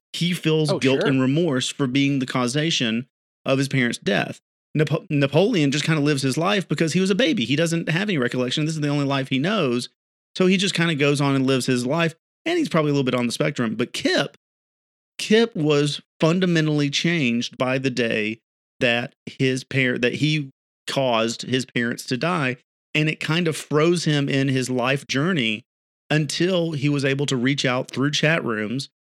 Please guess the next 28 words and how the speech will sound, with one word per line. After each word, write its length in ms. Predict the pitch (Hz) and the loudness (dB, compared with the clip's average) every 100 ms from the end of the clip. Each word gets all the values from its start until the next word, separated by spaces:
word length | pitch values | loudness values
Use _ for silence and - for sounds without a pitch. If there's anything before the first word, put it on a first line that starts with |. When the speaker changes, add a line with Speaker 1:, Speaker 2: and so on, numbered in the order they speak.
| _ _ _ | _ _ _
Speaker 1:
start 320 | - 156 156 | -2 0 2
to 80 | 156 | 0
find 240 | 156 151 147 | 0 0 2
people 200 | 156 143 | 0 2
that 100 | 135 | 0
he 60 | |
resonated 560 | 127 160 190 147 117 113 | 2 2 2 0 0 -2
with. 300 | 110 107 110 _ _ _ | -2 -4 -6 _ _ _
And 120 | 151 | 0
what's 160 | 156 156 | 0 0
really 340 | 143 214 262 | 0 2 2
interesting 380 | 143 156 - 160 | 0 0 -2 0
is 140 | 156 147 | 0 0
he 100 | 156 | 0
found 280 | 165 160 | 0 0
that 80 | 160 | 0
he 120 | 139 147 | 0 2
resonated 420 | 143 165 156 147 | 2 2 0 0
with 100 | 139 | -2
somebody 520 | 147 143 139 143 135 _ _ _ - | -2 0 0 0 -4 _ _ _ -4
not 280 | 143 165 170 | 0 2 0
Speaker 2:
Mm-hmm. 40 | |
Speaker 1:
through, 380 | 151 156 156 151 - _ _ - - _ _ _ - | -2 0 0 -2 -6 _ _ -12 -12 _ _ _ -2
in 280 | 160 165 | 0 0
Speaker 2:
Sure. 160 | 143 180 | 0 2
Speaker 1:
general 260 | 185 196 170 | 2 2 0
social 640 | - 165 160 151 139 120 | 2 0 2 2 0 -2
senses, 480 | - 143 127 127 | 0 0 2 0